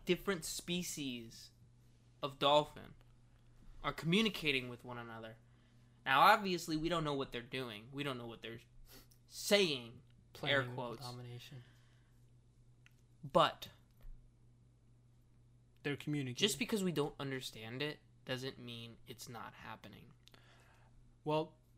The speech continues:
Speaker 2: I, I think that's partially the point I'm trying to make and other vegans make for, 'cause you mentioned, you know, they have emotions, they have feelings, they
Speaker 1: Mm-hmm.
Speaker 2: have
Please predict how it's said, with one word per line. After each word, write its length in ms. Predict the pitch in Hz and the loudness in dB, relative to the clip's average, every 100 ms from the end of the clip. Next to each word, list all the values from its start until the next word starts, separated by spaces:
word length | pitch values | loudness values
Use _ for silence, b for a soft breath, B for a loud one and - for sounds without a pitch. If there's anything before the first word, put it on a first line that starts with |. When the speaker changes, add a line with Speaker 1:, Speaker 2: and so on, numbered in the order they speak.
| - - | -12 -4
Speaker 2:
I, 120 | 147 - - | -4 -4 -8
I 80 | - | -6
think 300 | - 214 180 | -2 -4 0
that's 560 | 151 151 - - - - - - - - - - - - - | 2 2 -2 -6 -8 -10 -20 -20 -20 -20 -20 -20 -20 -20 -18
partially 400 | - 156 147 156 | -2 0 2 0
the 100 | 135 | 0
point 300 | 127 143 139 | -2 -2 -2
I'm 120 | 139 139 | -2 -2
trying 220 | 147 131 | -2 -2
to 60 | 127 | 0
make 220 | 127 127 | -2 -2
and 80 | 135 | -2
other 160 | 135 | -2
vegans 340 | 123 123 123 127 | -2 -2 -2 -4
make 220 | 123 123 - | -6 -6 -6
for, 240 | 147 135 139 | -2 -2 -2
'cause 200 | - 147 | -2 0
you 60 | 160 | 2
mentioned, 440 | 160 208 - 131 123 | 2 2 -2 -4 -4
you 60 | |
know, 100 | 123 120 | -6 -4
they 120 | 135 | 0
have 180 | 131 127 | 0 0
emotions, 560 | 127 139 160 - 117 | 2 2 0 -2 -6
they 120 | - 120 | -6 -4
have 160 | 123 | -4
feelings, 480 | - 170 151 123 123 | 0 2 2 -2 -6
they 100 | 143 | -2
Speaker 1:
Mm-hmm. 80 | 190 | 0
Speaker 2:
have 200 | 135 | 0